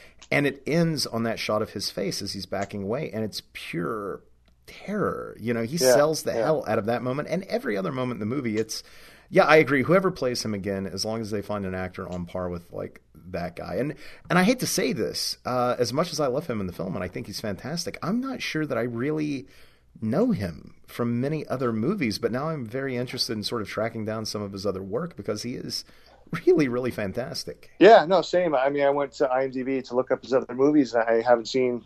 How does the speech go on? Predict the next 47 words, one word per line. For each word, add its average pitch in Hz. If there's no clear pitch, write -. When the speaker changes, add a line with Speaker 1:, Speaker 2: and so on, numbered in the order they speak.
Speaker 2:
I 139
haven't 151
seen 165
any 143
of 135
his 127
other 131
movies, 127
uh, 110
which 117
I 113
should -
probably, 107
I 107
guess, 110
change 117
to -
see, 104
see -
how 110
that 107
goes. 113
Speaker 1:
Yeah, -
yeah. -
And, 117
um, 110
you 285
know, 269
I, 170
I, 165
<laughs> 160
it's 131
funny, 175
I 113
made 131
a 120
note 104
here 95
because 92
I -
wanted 98
to 90
ask 87
you 87
something. 90
And 104
I, 113